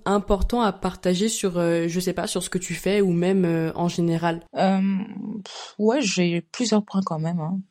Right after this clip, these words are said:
Speaker 2: parce qu'il y a plein de trucs qui me sont arrivés.
Speaker 1: Bah, écoute, vas-y, tu peux tout dire, si t'as un message à faire passer ou quoi, vas-y, euh, t'as la parole, je te laisse dire tout ce que t'as à dire.
Speaker 2: Ok, bah,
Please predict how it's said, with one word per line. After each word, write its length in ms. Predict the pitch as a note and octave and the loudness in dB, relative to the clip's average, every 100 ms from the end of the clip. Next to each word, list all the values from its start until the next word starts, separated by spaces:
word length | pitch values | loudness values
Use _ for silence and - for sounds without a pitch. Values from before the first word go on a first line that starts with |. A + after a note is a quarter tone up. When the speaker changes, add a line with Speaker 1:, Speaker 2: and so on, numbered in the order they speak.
| - | -12
Speaker 2:
parce 160 | - | -10
qu'il 160 | - D#3+ | -8 -6
y 60 | D3 | -6
a 80 | |
plein 120 | C#3+ G3 | -2 -2
de 60 | |
trucs 160 | - G3 | -2 -6
qui 100 | D#3+ | -6
me 40 | |
sont 140 | D3+ F3+ | -2 2
arrivés. 540 | E3+ D3+ E3+ D#3 F#3+ | 2 4 4 6 8
Speaker 1:
Bah, 220 | A3 F3 E3+ | 8 4 0
écoute, 420 | F#3 F#3 A#3+ A#3 | -2 2 0 2
vas-y, 440 | G3+ G3+ G3+ G3 A#3 | 4 6 6 4 0
tu 160 | - | -2
peux 140 | F#3+ F3+ | -2 -2
tout 180 | F#3 A#3 | 0 -2
dire, 240 | F#3 A3 | 2 0
si 100 | - | 0
t'as 100 | F#3 | 0
un 40 | E3+ | 2
message 340 | F3+ G3+ G#3 | 4 4 2
à 60 | G3+ | 0
faire 180 | G3 | -2
passer 420 | - F#3+ - G#3 G3 | -2 -2 0 2 2
ou 80 | |
quoi, 200 | F#3 G3 | 0 -2
vas-y, 360 | F#3 F3 F#3 G#3 | 0 0 2 2
euh, 140 | E3+ | 2
t'as 120 | D#3+ E3+ | 2 0
la 120 | E3 | 0
parole, 460 | F3 E3+ F#3+ F3+ | 0 0 0 0
je 60 | E3 | -2
te 100 | E3+ | -2
laisse 280 | E3+ F3 E3+ | -2 -2 -2
dire 240 | E3 F3+ | -2 -4
tout 80 | F#3 | -4
ce 60 | - | -4
que 80 | F3+ | -4
t'as 140 | F3 | -4
à 60 | E3+ | -4
dire. 220 | E3 - | -8 0
Speaker 2:
Ok, 220 | F#3+ F#3 F3+ | 0 2 0
bah, 280 | E3+ F3 F3 | 0 0 0